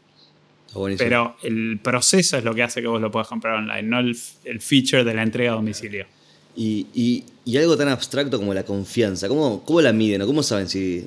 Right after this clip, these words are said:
Speaker 1: realmente lo están entregando o el cliente lo está percibiendo?
Speaker 2: Eh, buena pregunta. Referidos es una forma de medirlo,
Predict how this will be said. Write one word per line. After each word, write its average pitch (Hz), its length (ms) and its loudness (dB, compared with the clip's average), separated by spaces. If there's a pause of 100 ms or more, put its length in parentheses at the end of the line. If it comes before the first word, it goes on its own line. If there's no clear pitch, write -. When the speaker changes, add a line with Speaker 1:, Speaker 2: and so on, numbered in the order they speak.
Speaker 1:
realmente 110 480 0
lo 107 80 0
están 107 420 0 (360)
entregando 107 720 2
o 107 60 6
el 95 80 -2
cliente 113 240 0
lo 110 60 2
está 110 200 -2
percibiendo? 95 880 0 (1900)
Speaker 2:
Eh, 165 680 6 (640)
buena 202 180 2
pregunta. 165 560 2 (1000)
Referidos 175 680 4
es - 140 -8
una 139 140 0
forma 139 240 0
de 135 40 0
medirlo, 170 640 0